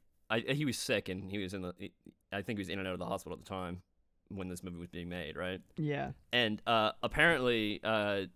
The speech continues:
Speaker 1: you know, to get permission to use the song, they, they managed to get that scene done and show it to Freddie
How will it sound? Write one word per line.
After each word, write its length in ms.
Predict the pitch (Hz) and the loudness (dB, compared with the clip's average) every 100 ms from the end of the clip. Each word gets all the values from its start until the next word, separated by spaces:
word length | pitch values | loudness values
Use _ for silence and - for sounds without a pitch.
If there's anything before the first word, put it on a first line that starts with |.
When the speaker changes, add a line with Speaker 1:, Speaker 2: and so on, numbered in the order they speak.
| _ _ _ | _ _ _
Speaker 1:
you 180 | - 123 | -2 0
know, 420 | 117 104 101 101 - _ _ _ _ _ _ _ _ _ | 2 2 0 -4 -10 _ _ _ _ _ _ _ _ _
to 100 | - | 2
get 200 | 143 139 - _ - | 4 4 0 _ -6
permission 380 | - 131 123 123 | 2 2 4 0
to 100 | 120 | 0
use 160 | 113 107 | -2 -2
the 80 | 107 | -2
song, 400 | 117 110 104 92 | 2 2 2 0
they, 300 | 104 101 101 - | -2 -2 -4 -6
they 140 | 110 117 | -2 2
managed 380 | 120 135 131 | 2 2 2
to 80 | - | 0
get 180 | 117 - | 0 2
that 200 | 113 104 | 2 0
scene 340 | - 113 107 | -2 -2 -2
done 440 | 98 104 95 87 92 - _ _ | 0 0 -2 -4 -8 -14 _ _
and 140 | 113 104 | -4 -2
show 280 | - 117 | 2 4
it 100 | 110 - | 4 2
to 100 | 104 | 0
Freddie 460 | 113 101 87 90 | 2 2 2 -4